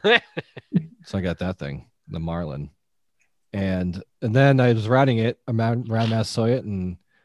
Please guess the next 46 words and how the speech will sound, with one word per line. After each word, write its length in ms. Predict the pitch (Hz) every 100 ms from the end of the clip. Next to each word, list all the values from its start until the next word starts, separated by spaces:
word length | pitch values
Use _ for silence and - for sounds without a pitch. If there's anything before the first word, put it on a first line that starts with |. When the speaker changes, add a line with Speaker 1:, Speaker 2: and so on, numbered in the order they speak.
| _ _ _ 117
Speaker 2:
I 40 |
was 80 | 113
like, 100 | 127
"Oh, 60 | 180
I'll 120 | 160
follow 260 | 180 156 131
these 180 | 117
kids 460 | - 127 147 151 - _ _ _ _ _ _ _
who 60 | 123
were 80 | 107
from 140 | 113
Spark." 380 | 98 117 117 113
It 20 |
was, 100 | 98
like, 80 | 98
a 40 |
group 280 | 92 120 120
ride, 300 | 101 98 101 -
and 340 | 113 117 113 113
I 260 | 117 117
thought 180 | 113 123
I 20 |
was 100 | 123
gonna 140 | 120 113
fucking 340 | 113 107 107
die. 380 | 90 80 73 76 _ _ _ _ _
Um, 680 | 117 117 113 113 107 104 95 _ _
uh, 160 | 127 113
that 100 | 127
was 200 | 113 90 _ 123
definitely 320 | 139 127 135
not 360 | 123 123 135 -
the 80 | 110
kind 220 | 117 110
of 60 | 87
bike 240 | 98 113
for 120 | -
that 160 | 110 92
<laughs> 60 | -
sh-, 140 | - _ - - - - _
for 100 | 170
that 140 | 170
shit. 300 | - 175 180 -
I'm 100 | 113
glad 340 | 101 113 127 123
that 240 | 117